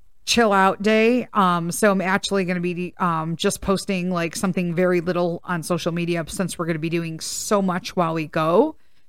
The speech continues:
And then we'll be doing the down-, we're trying to figure out over the next couple weeks, the downloads with Peter's segments versus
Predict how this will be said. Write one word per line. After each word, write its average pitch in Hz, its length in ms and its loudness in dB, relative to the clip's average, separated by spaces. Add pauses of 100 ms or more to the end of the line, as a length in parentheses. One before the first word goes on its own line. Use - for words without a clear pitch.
(240)
And 202 120 4
then 180 380 4
we'll 185 160 2
be 185 140 2
doing 202 240 4
the 180 80 0
down-, 170 260 0
we're 202 80 2
trying 226 240 2
to 185 60 0
figure 180 260 0
out 175 340 2 (840)
over 202 160 6
the 180 100 4
next 175 220 -2
couple 170 260 -2
weeks, 165 340 -4
the 196 120 2
downloads 170 760 0
with 175 220 0
Peter's 175 480 -2
segments 170 560 -4
versus 170 640 -2